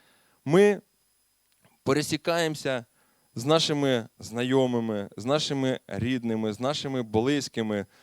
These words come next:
з нашими друзями на роботах. І питання, якими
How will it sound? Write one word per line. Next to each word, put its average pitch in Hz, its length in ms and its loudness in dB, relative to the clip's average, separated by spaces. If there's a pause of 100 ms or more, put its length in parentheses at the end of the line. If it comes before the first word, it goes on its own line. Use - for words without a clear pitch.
(120)
з 104 80 -8
нашими 156 400 -4
друзями 123 540 0
на 120 140 0
роботах. 139 580 -4 (480)
І 151 180 4 (100)
питання, 160 680 -2 (880)
якими 156 640 -6